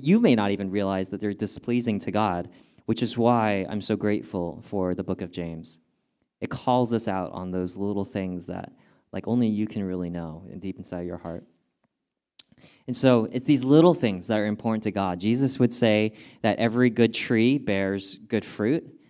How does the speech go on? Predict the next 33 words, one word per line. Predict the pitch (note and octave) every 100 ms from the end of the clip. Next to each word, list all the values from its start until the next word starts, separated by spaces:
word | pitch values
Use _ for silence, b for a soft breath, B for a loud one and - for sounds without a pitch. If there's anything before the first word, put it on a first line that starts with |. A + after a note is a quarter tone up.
| b
and | -
every | A2+ A#2
bad | A2 G#2+ A2+
fr-, | - A#2
tree | - - A2+
bears | G2+ G2 G2+
bad | - G2+ G#2+
fruit, | A2+ G2+ G2 -
as | G#2 A2+
in | A#2 A2+ A2 B B
the | -
things | A#2 D3+ C#3+ D3 C#3+ C3+ - -
you | - B2
can | A#2+ C3
see | A#2+ C#3+ C3
on |
the | A#2+
outside | A2+ C3+ C#3+ A2 F#2+ G2+
will | A#2 A2+
indicate | A2+ A#2+ A#2+ A2+ G2
what's | G2 G2 -
going | G#2+ A2 G#2+
on | G2 G2 G2+
on | G2
the | G2
inside. | G2+ G2+ F2 E2+ - - B B B
And | - A2
these | A2+ C#3+ E3 C#3+ - G#2+ -
small | - - C3+ C3+ D3 D3 D3 C#3+
outward, | - C3 - B2 B2 B2 A#2+ A#2+ A#2+ A#2
you | B2+ G#2+
know, | G#2 G2+
actions | - B2 C3+ - G#2 A#2+ D3 -